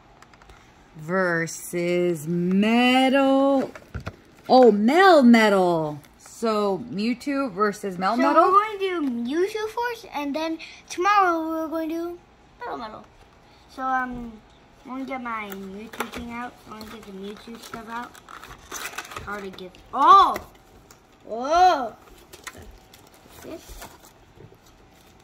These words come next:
Speaker 2: So, um, now what we're going to do, we got all the stuff. We don't, we're doing this one later in the day.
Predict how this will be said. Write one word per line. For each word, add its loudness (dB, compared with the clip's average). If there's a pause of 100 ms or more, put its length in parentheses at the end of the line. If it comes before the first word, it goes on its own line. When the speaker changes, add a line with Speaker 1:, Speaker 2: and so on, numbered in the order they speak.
(1700)
Speaker 2:
So, -4
um, 0 (460)
now 2
what 2
we're -4
going -6
to -6
do, -10 (1800)
we -20
got -6
all -6
the -14
stuff. -4 (440)
We -12
don't, -10
we're -12
doing -12
this -18
one -20 (160)
later -20
in -20
the -20
day. -12